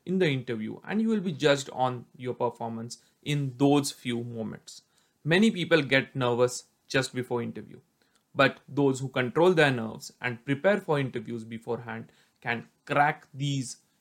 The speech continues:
interviews with a lot of confidence. In this articles, I have mentioned six quick tips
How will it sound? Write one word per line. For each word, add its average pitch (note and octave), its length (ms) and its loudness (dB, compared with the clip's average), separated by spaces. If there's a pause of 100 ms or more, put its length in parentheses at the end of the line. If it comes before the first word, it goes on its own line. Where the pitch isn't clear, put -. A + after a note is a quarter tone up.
interviews B2 640 -2 (120)
with B2 160 -8
a B2 60 -2
lot A#2+ 260 2
of - 140 -6
confidence. - 600 -12 (280)
In C#3+ 240 -4
this G3 180 6
articles, C#3+ 680 0 (240)
I F3+ 100 6
have F#3 180 4
mentioned B2 440 -4 (320)
six - 400 -2
quick F#3+ 320 -8
tips - 460 -4